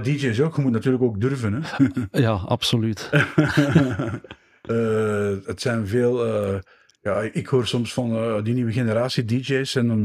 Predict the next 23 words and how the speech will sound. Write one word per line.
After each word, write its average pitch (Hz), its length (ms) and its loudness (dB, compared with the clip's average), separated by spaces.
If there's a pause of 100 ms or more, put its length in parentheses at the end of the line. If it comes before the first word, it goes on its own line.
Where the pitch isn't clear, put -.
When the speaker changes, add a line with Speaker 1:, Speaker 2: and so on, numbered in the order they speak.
Speaker 1:
mogen 104 240 0
ze 104 60 0
op 98 80 -6
feesten 123 320 -4
komen 123 260 -2
draaien, 123 360 -2
ook 117 140 -2
bij 107 100 0
Bonza 120 400 -2
is 127 140 -4
dat. 135 220 -8 (340)
Dan 120 160 0
mo-, 113 100 0
mogen 113 340 0
ze 101 60 -4
het, - 80 -18
het 113 240 0
eerste 123 280 0
uur 123 160 -2
komen 127 220 0
draaien 127 380 0
en 113 120 0
dan 107 340 -2